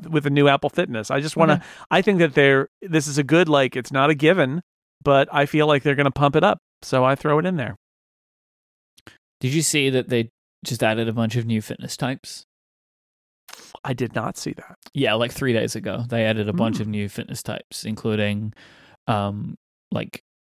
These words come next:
Speaker 2: for new workouts, new trainers, workouts for, uh, people who are pregnant,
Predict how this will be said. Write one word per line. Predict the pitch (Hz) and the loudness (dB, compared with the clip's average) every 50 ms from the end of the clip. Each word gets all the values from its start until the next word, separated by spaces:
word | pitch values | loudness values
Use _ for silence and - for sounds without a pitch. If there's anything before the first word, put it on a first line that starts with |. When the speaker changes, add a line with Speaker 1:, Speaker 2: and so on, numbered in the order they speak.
| _ _ | _ _
Speaker 2:
for | - - - - 113 107 107 107 107 107 107 107 107 107 104 - _ _ _ _ - | -20 -18 -6 -2 0 2 2 2 2 2 2 0 0 0 -2 -4 _ _ _ _ -2
new | 131 127 131 | 2 2 4
workouts, | 127 127 123 120 120 - - 113 113 117 113 - - - | 6 6 6 6 4 2 0 0 2 2 0 -2 -6 -4
new | 120 113 113 | 0 0 0
trainers, | 110 - - 117 113 110 107 107 104 107 107 104 | 0 0 0 0 0 2 0 0 0 0 -2 -2
workouts | - 117 113 113 - - 117 110 110 - - - | 2 2 2 2 2 0 -2 -2 -2 -4 -6 -10
for, | - - 107 104 104 104 101 104 107 - - | -8 -4 -2 0 2 2 0 0 -2 -4 -4
uh, | 113 107 104 104 101 - | -4 -4 -4 -6 -6 -6
people | - 113 107 113 104 | -8 -8 -6 -6 -4
who | 110 104 | -2 -2
are | 101 101 | -4 -2
pregnant, | - 113 107 104 104 107 101 98 98 | -2 -2 -2 -2 -2 -2 -4 -4 -6